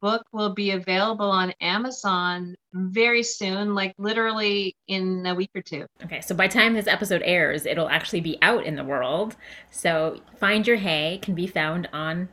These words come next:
Speaker 2: Amazon.
Speaker 1: Yes, it can.
Speaker 2: Excellent. Okay, well, Deborah, thank you so much for coming and sharing, you know, your story. I know so many people will benefit from it, 'cause as we said,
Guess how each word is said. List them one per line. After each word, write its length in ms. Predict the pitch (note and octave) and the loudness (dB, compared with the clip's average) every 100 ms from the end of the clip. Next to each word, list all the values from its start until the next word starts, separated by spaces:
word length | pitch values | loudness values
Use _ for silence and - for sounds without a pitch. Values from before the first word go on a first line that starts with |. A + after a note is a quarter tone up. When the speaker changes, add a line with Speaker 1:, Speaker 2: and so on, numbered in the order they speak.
| - | -4
Speaker 2:
Amazon. 460 | B3+ E4 G3 - E3 _ - | -2 0 0 -2 -8 _ -10
Speaker 1:
Yes, 260 | F3+ F3+ | -10 -8
it 100 | G#3+ - | -12 -8
can. 380 | D#4 F#4 E4+ D#4+ - | -4 -2 -2 -4 -10
Speaker 2:
Excellent. 840 | - - E4 D#4+ C4 G#3+ G3 F3 - | -16 -10 -8 -4 -4 -4 -6 -8 -2
Okay, 520 | B3 A#3+ A#3+ G#3+ F#3 | 0 0 2 2 2
well, 140 | A#3 | 0
Deborah, 280 | A#3 B3 B3 | 2 2 0
thank 200 | A#3+ B3 C4+ | -2 -2 -2
you 60 | |
so 120 | C4 | -2
much 240 | B3 G#3 - | -4 -4 -6
for 80 | G#3 | -10
coming 460 | - F#3+ F#3+ F#3 | -6 -4 -4 -6
and 180 | - E3+ | -6 -6
sharing, 500 | - F3+ F3 F3+ F3 | -4 -4 -4 -6 -8
you 120 | E3 | -8
know, 100 | E3+ | -6
your 200 | D#3+ D#3+ | -4 -6
story. 640 | E3+ - E3 E3 E3 D#3+ E3 - - - - - | -6 -4 -2 -2 -2 -4 -6 -14 -20 -20 -12 -4
I 140 | F3+ | -2
know 160 | F3+ F3 | -2 -2
so 200 | - F3 | -4 -2
many 260 | E3+ E3 | -2 -4
people 800 | E3 F3 F3 E3 E3 D#3+ D#3 - - _ _ _ _ _ | -6 -8 -4 -2 0 -2 -4 -8 -14 _ _ _ _ _
will 480 | D#3+ F3 F3 E3 D#3+ - | -8 -4 -2 -4 -6 -14
benefit 560 | D#3 - E3+ E3+ D3+ - | -4 0 2 0 -2 -6
from 240 | - D#3 | -6 -6
it, 300 | D3 D3+ - - | -6 -8 -12 -14
'cause 140 | D#3+ | -6
as 160 | E3 D#3 | -6 -4
we 80 | D#3 | -6
said, 440 | - E3 D#3 C#3+ | -2 0 0 -4